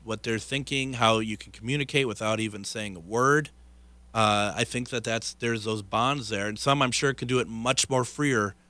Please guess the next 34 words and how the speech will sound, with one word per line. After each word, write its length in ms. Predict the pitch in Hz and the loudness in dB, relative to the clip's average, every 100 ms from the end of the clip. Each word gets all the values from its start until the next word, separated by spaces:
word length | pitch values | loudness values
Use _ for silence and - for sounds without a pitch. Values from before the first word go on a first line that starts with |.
| _ - - | _ -20 2
than 240 | 135 151 | 4 6
that, 260 | 107 95 104 - | 4 -2 -8 0
but 180 | 120 107 | 0 2
that 200 | 120 120 | 2 4
is, 360 | 113 110 - | 4 0 -2
uh, 260 | 117 107 101 - - _ _ | 2 4 2 -4 -20 _ _
definitely, 800 | 139 139 139 131 113 107 110 - - - | 4 6 -2 -4 -2 -2 -2 -6 -18 -6
uh, 340 | 107 104 98 92 - | -2 0 -2 -8 -12
you 80 | 120 | -8
know, 160 | 101 | -6
I 100 | 95 | -6
think 220 | 110 127 | -6 -4
that 140 | 113 110 | -2 -2
is 180 | 110 101 | -2 -2
certainly 440 | - 135 107 104 | -2 -4 -4 -10
a 80 | 98 | -10
thing. 520 | - 147 123 107 113 - _ _ _ | -4 2 2 0 -6 -12 _ _ _
Uh, 320 | 110 110 107 110 | 4 6 6 4
K 180 | - 120 | 2 0
C 180 | - | 2
Meditation 720 | 117 107 107 147 147 - 147 | 0 -2 0 2 4 4 0
says, 440 | 143 139 135 139 117 | -2 0 0 0 -2
"That's 240 | 110 107 | -4 -4
how 140 | 110 104 | -4 0
I 140 | 120 | 0
do 220 | 120 135 | 0 0
it. 140 | 131 127 | -2 -4
Then 120 | 107 | -8
I 100 | 101 | -6
wait 200 | 110 123 | -6 -6
for 100 | 131 | -6
responses." 760 | 131 - 131 180 - 92 90 | -6 -4 -4 -2 -6 -8 -10
Very 300 | 92 110 120 | -6 -2 -2
true. 420 | 120 - 185 95 | -2 0 2 0